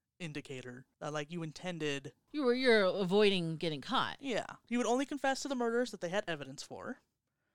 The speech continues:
Speaker 1: Another direct quote from him was, "There are some that you don't know about, but it's not those you think." And he would never elaborate.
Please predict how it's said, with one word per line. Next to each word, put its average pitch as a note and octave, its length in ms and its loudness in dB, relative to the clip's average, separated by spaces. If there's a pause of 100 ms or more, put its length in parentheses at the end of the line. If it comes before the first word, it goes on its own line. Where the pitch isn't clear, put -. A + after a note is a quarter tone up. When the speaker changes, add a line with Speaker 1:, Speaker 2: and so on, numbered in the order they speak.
(220)
Speaker 1:
Another G3 300 2
direct G3 340 0
quote F#3+ 240 -6
from F3+ 120 -8
him F3 200 -4
was, E3 180 -2
"There F#3 160 2
are F#3 100 4
some B3+ 360 0
that C4 160 0
you A3+ 80 -4
don't G3+ 240 0
know C#4 220 0
about, D3 380 -4 (220)
but D#3+ 80 -10
it's D#3 240 -10
not E3 480 -6
those C#3+ 400 -10
you A2 100 -16
think." - 300 -20 (560)
And D3+ 80 -16
he D#3 80 -12
would D3 160 -8
never A3+ 340 -4
elaborate. A3+ 840 -10